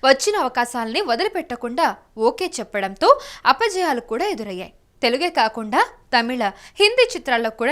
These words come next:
నటిస్తుంది శ్రీలీల. ప్రస్తుతం శ్రీలీల చేతిలో ఉన్న పెద్ద సినిమా ఉస్తాద్ భగత్ సింగ్. అయితే శ్రీలీలను స్టార్ హీరోలు రిజెక్ట్ చేస్తున్నారన్న వార్తలు ఎప్పటినుంచో సోషల్ మీడియాలో వైరల్ అవుతూనే ఉన్నాయి. శ్రీలీలకు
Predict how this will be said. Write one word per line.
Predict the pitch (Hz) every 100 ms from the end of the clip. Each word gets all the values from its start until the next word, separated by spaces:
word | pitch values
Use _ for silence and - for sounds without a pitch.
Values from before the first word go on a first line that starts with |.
| 294
నటిస్తుంది | 202 254 - 226 311 466
శ్రీలీల. | 247 240 220 190 - _ _ _
ప్రస్తుతం | 233 220 - 226 330 - - -
శ్రీలీల | 370 440 466 415 -
చేతిలో | 254 254 285 277
ఉన్న | 247 247
పెద్ద | 233 214 392
సినిమా | 311 247 285 185 - _ 254
ఉస్తాద్ | - - 294 208
భగత్ | 202 196 -
సింగ్. | 190 - _ _ _ - - 226
అయితే | 240 480 508
శ్రీలీలను | 269 370 440 403 339 440
స్టార్ | - 294 277 427
హీరోలు | 330 294 285 392
రిజెక్ట్ | 262 339 -
చేస్తున్నారన్న | 269 254 254 240 233 226 196
వార్తలు | 190 226 269 523 - 247
ఎప్పటినుంచో | 254 453 480 330 247 339 392
సోషల్ | 330 330 359 330
మీడియాలో | 269 269 254 214 - _ - 196
వైరల్ | 226 349
అవుతూనే | 330 320 320 330
ఉన్నాయి. | 214 214 -
శ్రీలీలకు | 330 359 466 427 320 -